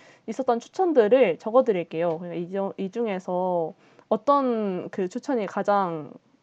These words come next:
뭐야, 인기 있는 추천인지 또 어떤 추천이 자기 마음에 가장 들었는지 알려주시면 저희가 이제 투표로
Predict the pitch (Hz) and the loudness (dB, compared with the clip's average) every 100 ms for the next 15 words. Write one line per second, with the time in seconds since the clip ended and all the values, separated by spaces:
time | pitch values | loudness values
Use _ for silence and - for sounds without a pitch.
0 | - - 170 165 156 139 - - _ _ | -16 -4 0 2 0 -2 -6 -14 _ _
1 | - 220 220 226 220 214 208 208 196 - | -8 -6 -6 -6 -4 -4 -4 -4 -4 -8
2 | _ - - 190 180 202 208 196 - 262 | _ -12 -6 -4 -2 -2 -2 -4 -4 -2
3 | 190 156 165 - 185 170 160 - _ _ | -2 -4 -8 -6 -2 -2 -2 -8 _ _
4 | _ _ - 196 220 - - 220 208 202 | _ _ -14 -6 -6 -6 -4 -4 -2 -4
5 | 196 180 175 180 170 - - 196 185 175 | -2 0 0 -2 -4 -6 -10 -6 -6 -6
6 | - 202 190 165 160 175 160 165 180 160 | -4 -2 -2 -6 -6 -4 -2 -2 -4 -6
7 | - 180 233 165 - - _ - 175 165 | -8 -2 -2 -2 -8 -20 _ -8 -6 -4
8 | 156 151 156 - - - 247 180 156 | -4 -6 -10 -12 -8 0 0 2 -2